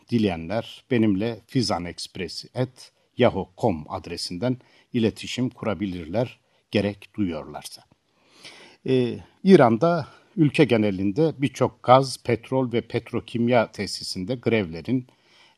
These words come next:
e, eylemlerin düzenlendiğini ve hafta içinde bu listeye yenilerinin, e, katıldığını da söyleyerek başlayalım. E, ama bu eylemlerin ülkedeki gaz sıkıntısına ne kadar etki ettiğini, e,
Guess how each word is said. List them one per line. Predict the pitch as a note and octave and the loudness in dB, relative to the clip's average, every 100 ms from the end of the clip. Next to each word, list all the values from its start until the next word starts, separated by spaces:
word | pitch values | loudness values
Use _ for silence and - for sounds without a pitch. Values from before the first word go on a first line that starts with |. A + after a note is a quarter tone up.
| - | -8
e, | G2+ | -6
eylemlerin | F#2 C3 A#2 G#2+ G2+ G2 A2+ | -2 2 2 2 0 0 -2
düzenlendiğini | F#2 F2 F2 D#2+ D2+ D2+ D2+ D2+ A2 F#2+ | -4 -6 -10 -10 -14 -16 -14 -10 -8 -6
ve | F#2 | -6
hafta | - G2+ B2+ | -6 -6 -4
içinde | G2 - F#2 G2 G2 | -4 -4 -8 -8 -6
bu | A2+ | -6
listeye | G2 - - F#2+ | -6 -8 -8 -4
yenilerinin, | G#2 A2 F#2+ F#2 E2+ F#2+ B2 B2 E2 | -2 0 -2 -4 -4 -2 0 -2 -8
e, | F#2+ F2+ - | -12 -12 -8
katıldığını | A2 - G2+ F#2 E2 D#2+ C#2+ | -10 -6 -8 -6 -10 -8 -4
da | - - _ | -4 -6 _
söyleyerek | - - G#2+ E2+ D2+ D2 - | -10 0 0 0 -10 -14 -16
başlayalım. | D#2+ - - D#2 B2 C3 _ _ _ - - - - | -16 -14 -14 -8 -6 -8 _ _ _ -20 -20 -20 -8
E, | G2+ F2+ - | -6 -4 4
ama | C#3+ C3 | 4 6
bu | E3 | 4
eylemlerin | B2 A2+ G#2+ G2+ C#3+ D#3 B2+ | 4 2 0 0 -2 -2 -2
ülkedeki | B2+ G#2 B2 A2 G#2+ B2 | -6 -2 -2 -2 -4 -4
gaz | G2 C#3+ - | 6 6 6
sıkıntısına | - - F2 E2 - B2 A2+ | -4 -10 -12 -10 -6 -2 -2
ne | A#2+ | -2
kadar | A2 F#2+ F2+ | -6 -8 -8
etki | G2 - - | -10 -10 -2
ettiğini, | G2+ - - F#2 A#2+ | -2 -4 -8 -4 -4
e, | A#2 - - - | -6 -12 -20 -20